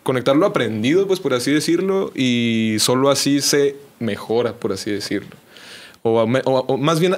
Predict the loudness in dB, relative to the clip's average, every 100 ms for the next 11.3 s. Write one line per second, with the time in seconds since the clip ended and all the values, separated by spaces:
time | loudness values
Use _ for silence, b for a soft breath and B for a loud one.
0 | 0 0 0 0 0 0 0 -2 -2 -4
1 | -2 -2 -2 -4 -8 -2 0 2 2 0
2 | -2 -2 -2 0 0 -2 -4 -2 -2 0
3 | 0 0 0 -2 0 0 0 0 -2 -2
4 | -4 -2 -2 -4 -6 -4 -2 -2 -2 -4
5 | -4 -4 -2 -2 0 0 -2 -6 -6 -4
6 | -4 -4 -8 -12 -14 B B B B B
7 | -4 -2 0 0 0 2 2 2 2 0
8 | -2 -8 -14 -20 -20 _ _ -20 -20 _
9 | _ _ _ -2 0 0 -2 0 0 2
10 | 2 2 0 0 -2 -2 -2 -2 -2 -2
11 | -2 -4